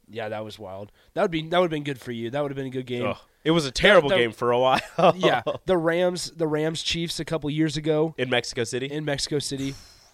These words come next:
Speaker 2: That was gorgeous.
Speaker 1: That one would have been a good. Was that in Mexico City or was that at the Coliseum?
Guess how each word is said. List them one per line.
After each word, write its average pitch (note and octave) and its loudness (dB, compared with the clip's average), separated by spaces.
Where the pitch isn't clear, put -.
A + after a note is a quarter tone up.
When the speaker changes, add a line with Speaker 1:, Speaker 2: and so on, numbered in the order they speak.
Speaker 2:
That G2+ -6
was F2 -12
gorgeous. G2 -6
Speaker 1:
That D#3+ 2
one E3 -2
would D#3+ 0
have D3+ -8
been D3+ -2
a - -4
good. C#3+ -4
Was E3 -2
that A#3+ 0
in C#4 -4
Mexico G#3+ -2
City A#3 -6
or A3 -4
was F3 -2
that F#3 -2
at F3 -6
the - -12
Coliseum? B2 -8